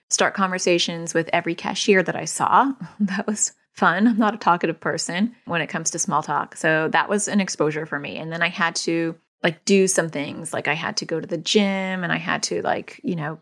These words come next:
walk in front of the receptionist, and I had to do Facebook Lives that I hated. So I had all these things in my exposure. I had to call people. I don't really like using the phone.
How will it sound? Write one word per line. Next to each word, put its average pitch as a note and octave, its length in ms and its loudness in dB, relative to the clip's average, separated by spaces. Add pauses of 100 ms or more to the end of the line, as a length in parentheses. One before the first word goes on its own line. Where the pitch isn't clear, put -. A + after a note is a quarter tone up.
walk D#3 280 4
in D#3+ 80 -8
front - 180 -4
of - 20 -8
the - 60 -10
receptionist, F#3+ 1080 -2
and D#3 400 -4 (540)
I E3+ 120 4
had E3+ 380 0
to E3+ 180 0
do D#3+ 220 -4
Facebook - 540 -4
Lives G#3 520 4
that F#3+ 120 -2
I F#3+ 80 -2
hated. F#3 560 0 (260)
So B3 120 4
I A#3 40 2
had C4+ 200 4
all B3 120 8
these F#3+ 180 4
things F3+ 160 -6
in F3+ 80 -6
my D#3+ 80 -2
exposure. E3 340 2
I D#3+ 60 -6
had D#3+ 280 0
to E3 340 -6
call B3 240 6
people. B3 300 2
I A3+ 280 4
don't E3+ 160 -10
really D#3 180 -6
like D3+ 260 -8
using - 260 -6
the E3+ 80 -8
phone. G#3+ 640 2